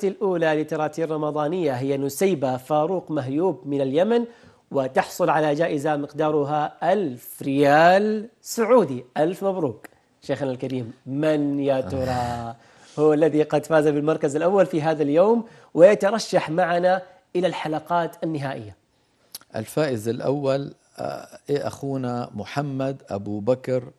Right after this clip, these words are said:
Speaker 2: إبراهيم من الصومال.
Speaker 1: إذن الفائز بالمركز الأول لحلقة تراتيل رمضانية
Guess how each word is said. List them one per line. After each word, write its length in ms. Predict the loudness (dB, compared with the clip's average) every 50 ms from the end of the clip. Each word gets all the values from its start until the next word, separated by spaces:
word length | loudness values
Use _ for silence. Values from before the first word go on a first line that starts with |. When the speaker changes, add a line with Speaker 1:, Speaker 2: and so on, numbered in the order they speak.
| _ _
Speaker 2:
إبراهيم 680 | -4 -2 -2 -2 0 0 -2 -2 -4 -6 -8 -8 -6 -6
من 140 | -6 -6
الصومال. 560 | -6 -8 -10 -12 -12 -12 -12 -12 -14 -16 -18 -20 -20 _ -20 _ _ _ _ _ _ _ 0
Speaker 1:
إذن 360 | 2 2 4 4 2 2 2
الفائز 580 | 2 0 0 2 2 2 4 4 4 2 0 -2
بالمركز 560 | -2 -2 -2 2 2 2 2 2 0 2 2
الأول 460 | 0 -2 -2 -2 -2 -2 -4 -6 -6 -8 -16 _ _ _ _ _ _ _ _ _ _ _ _ _
لحلقة 540 | -6 -4 -4 -2 -2 -2 -4 -2 -4 -8 -8
تراتيل 520 | -8 -6 -6 -4 -4 -4 -4 -4 -4 -4
رمضانية 760 | -2 -2 -4 -2 0 0 0 0 -2 -2 -4 -4 -6 -8 -12